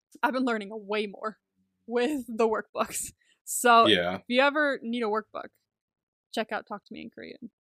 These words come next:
Speaker 1: Mine was
Speaker 2: Okay.
Speaker 1: twenty-five dollars. I hope it's not
Speaker 2: Oh, that's not
Speaker 1: twenty-five dollars
Speaker 2: bad.
Speaker 1: on their website. It, I feel like it shouldn't have been. Uh, <laughs> I bought it at a bookstore.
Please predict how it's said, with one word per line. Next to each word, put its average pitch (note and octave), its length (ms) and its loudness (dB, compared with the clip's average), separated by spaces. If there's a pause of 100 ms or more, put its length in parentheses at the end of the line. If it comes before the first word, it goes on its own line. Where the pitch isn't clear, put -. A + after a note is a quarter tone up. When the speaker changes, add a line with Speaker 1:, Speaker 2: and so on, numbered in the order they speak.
(260)
Speaker 1:
Mine C4 340 -4 (100)
was F3 200 -4
Speaker 2:
Okay. G#2+ 80 -4
Speaker 1:
twenty-five D#4 440 -8
dollars. A#3 360 -10 (280)
I G#3 180 0
hope C4 280 -4
it's - 160 -10
not G#3 160 -4
Speaker 2:
Oh, - 40 -14
that's A3 140 -4
not G3 80 6
Speaker 1:
twenty-five C4+ 120 6
dollars C#4 220 2
Speaker 2:
bad. E3+ 300 -2
Speaker 1:
on A3+ 140 -2
their B3+ 100 -4
website. A#3 380 -6 (400)
It, A3 220 -4 (280)
I C#3 180 -4
feel D4 200 -6
like A#3+ 80 -8
it G3+ 80 -8
shouldn't G#3 220 -10
have - 60 -10
been. - 140 -12 (280)
Uh, A#3 260 6 (600)
<laughs> - 160 -16
I C#4+ 120 4
bought C#4+ 220 6
it A#3+ 100 0
at G#3+ 100 0
a - 40 -12
bookstore. - 600 -6